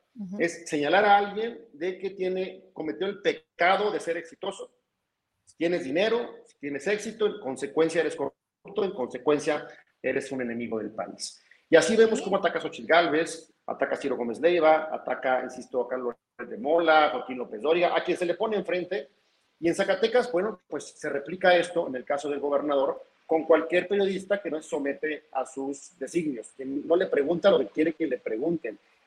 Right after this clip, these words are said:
Speaker 2: que no dice lo que quiere que digan. Y francamente, pues es preocupante, es, es, es, es, es lacerante para todas y para todos que en un medio público que pagamos tú y yo, Vero,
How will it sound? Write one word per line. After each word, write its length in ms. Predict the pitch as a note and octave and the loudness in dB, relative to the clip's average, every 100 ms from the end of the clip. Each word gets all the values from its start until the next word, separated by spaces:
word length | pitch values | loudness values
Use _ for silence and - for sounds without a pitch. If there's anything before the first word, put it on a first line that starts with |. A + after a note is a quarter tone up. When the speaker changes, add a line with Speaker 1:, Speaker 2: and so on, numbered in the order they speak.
| _ | _
Speaker 2:
que 120 | C#3+ | -2
no 100 | D3+ | 2
dice 200 | F3+ F#3 | 2 4
lo 180 | F3 C#3 | 4 4
que 60 | - | 2
quiere 260 | D3 D#3 | 0 0
que 120 | C3+ B2 | -2 -2
digan. 400 | F#3 D3+ G#2+ - _ _ _ _ _ E3 | 0 2 0 -2 _ _ _ _ _ -10
Y 400 | D#3 D#3 D#3 - | -6 -6 -8 0
francamente, 520 | G#3 G#3+ G#3+ G#3 - | 0 0 0 0 -2
pues 160 | C#3+ E3 | -8 -8
es 80 | - | -6
preocupante, 600 | F#3 A#2+ D#3+ F#3 - B2+ | -10 -2 2 2 2 -6
es, 120 | - | -6
es, 220 | C#3+ C#3 | -10 -8
es, 320 | D3 C#3+ - C#3 | -8 -8 -10 -8
es, 340 | D3+ - - | -8 -10 -8
es 80 | C#3+ | -2
lacerante 520 | F3+ C3 C#3 E3+ - | -2 6 6 6 -2
para 220 | A#2+ - | -4 -4
todas 280 | - D#3+ D#3+ | 0 0 0
y 40 | |
para 180 | - - | -2 -2
todos 260 | - D#3+ - | 4 2 2
que 80 | C4+ | -4
en 60 | |
un 80 | D#4 | -4
medio 220 | G4 - | -2 -4
público 440 | - C#4 A#3+ G#3 - | -4 -6 -6 -10 -12
que 100 | - | -2
pagamos 440 | C#3 F3+ G3 - | 4 4 2 -4
tú 280 | - G3+ G#3+ | 0 0 0
y 140 | D4+ A#2+ | -4 2
yo, 200 | D#3+ D#3 | 4 4
Vero, 300 | D#3 E3 | 2 0